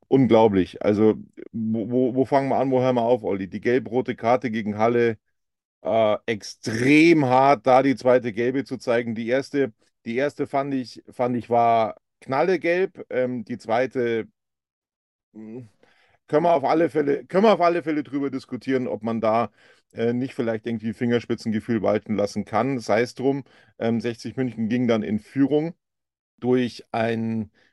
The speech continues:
überragendes Tor von Kobylanski, der den Volley abgenommen hat. Die Vorlage von, äh, Lex auch nochmal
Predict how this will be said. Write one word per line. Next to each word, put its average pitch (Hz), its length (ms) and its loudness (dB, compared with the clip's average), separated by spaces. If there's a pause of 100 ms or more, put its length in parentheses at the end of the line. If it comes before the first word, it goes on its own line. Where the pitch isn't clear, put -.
(140)
überragendes 139 960 2
Tor 123 240 2
von 113 240 -6
Kobylanski, 113 960 -4
der 110 140 2
den 107 420 -2
Volley 120 240 2
abgenommen 110 560 -2
hat. 107 220 -4
Die 110 120 -8
Vorlage 123 920 4
von, 110 540 -2
äh, 107 320 -2
Lex 123 300 -4
auch 123 180 0
nochmal 110 460 -2